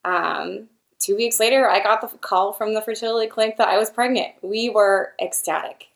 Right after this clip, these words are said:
Um, we, uh, we had everything we wanted on our first try, right? Um, and we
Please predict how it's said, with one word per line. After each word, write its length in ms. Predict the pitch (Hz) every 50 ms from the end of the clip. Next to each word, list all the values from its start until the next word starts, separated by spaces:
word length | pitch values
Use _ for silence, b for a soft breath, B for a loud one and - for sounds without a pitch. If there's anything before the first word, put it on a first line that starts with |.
| _ -
Um, 440 | 175 180 175 170 170 165 165 165 - - -
we, 720 | 180 180 196 208 208 208 208 214 214 214 208 196 202 b b b b b b b b b -
uh, 320 | - 190 196 185 175 170 185
we 100 | 202 214
had 140 | 233 240 240
everything 360 | 214 254 254 302 285 294 302
we 120 | 294 311 302
wanted 340 | 285 294 294 269 214 185 -
on 180 | - - 233
our 140 | 247 262 262
first 320 | - 294 311 302 - -
try, 440 | - 269 269 233 - - - - - -
right? 360 | 185 196 202 214 262 262 - b b b b b b -
Um, 500 | 226 220 214 196 185 175 180 180 190 _ _ _ _ _ _ _ _ _ _ _ _ - - -
and 460 | - 220 220 214 214 214 220 220 214 - - 208
we 460 | 208 220 220 220 220 220 196 -